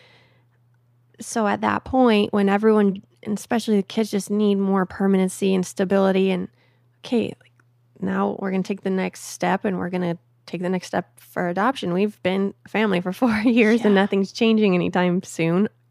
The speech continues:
Speaker 1: It's never gonna change. So, so let's make that happen. And as we were pursuing that, um,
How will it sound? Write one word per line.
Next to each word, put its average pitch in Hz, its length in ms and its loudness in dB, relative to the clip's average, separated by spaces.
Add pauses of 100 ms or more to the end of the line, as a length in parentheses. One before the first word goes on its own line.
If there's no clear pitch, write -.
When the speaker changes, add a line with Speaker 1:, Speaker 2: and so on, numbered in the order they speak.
(100)
Speaker 1:
It's - 140 -14
never 190 240 2
gonna 180 140 0
change. 196 340 0
So, - 260 -6 (720)
so - 160 -8
let's 170 240 -4
make 185 200 0
that 170 160 0
happen. 185 460 -2 (580)
And 202 120 0
as 196 180 2
we 208 120 4
were 202 120 4
pursuing 208 560 2
that, 185 460 0 (540)
um, 196 480 -6